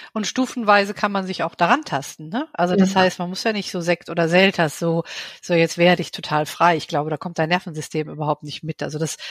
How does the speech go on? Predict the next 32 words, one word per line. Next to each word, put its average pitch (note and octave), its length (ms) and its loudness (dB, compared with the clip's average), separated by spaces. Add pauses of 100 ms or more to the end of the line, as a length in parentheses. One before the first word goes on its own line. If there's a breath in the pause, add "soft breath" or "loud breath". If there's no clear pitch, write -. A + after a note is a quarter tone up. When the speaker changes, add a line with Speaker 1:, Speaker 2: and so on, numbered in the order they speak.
(180 loud breath)
Speaker 1:
ne, F#3 120 4
Speaker 2:
<laughs> - 40 -2
Speaker 1:
Thema F3 300 0
Spannung, G#3 580 2
das, D#3+ 200 0
das, D#3 200 -6
das E3+ 300 -4
würde F3 160 2
ja E3 100 4
kein F3+ 260 0
Mensch F3+ 360 0 (420 loud breath)
aushalten. F3 600 4
Da D#3+ 80 0
hättest E3+ 280 -4
du F#3 40 4
Speaker 2:
Ja. F3 60 4
Speaker 1:
schlaflose F3 540 0
Nächte, E3+ 600 2
weil D#3+ 180 2
du D#3+ 80 -10
denkst, E3 300 -2
„Oh E3+ 40 -20
Gott, D#3+ 160 -6
oh D#3 60 -8
Gott, E3 160 -6
jetzt E3 160 -8
entgleitet D#3 480 -4
mir E3 80 -8
hier D#3 180 0
alles“, E3+ 380 -2
ne? E3 220 -8 (100)
Und D#3+ 500 -6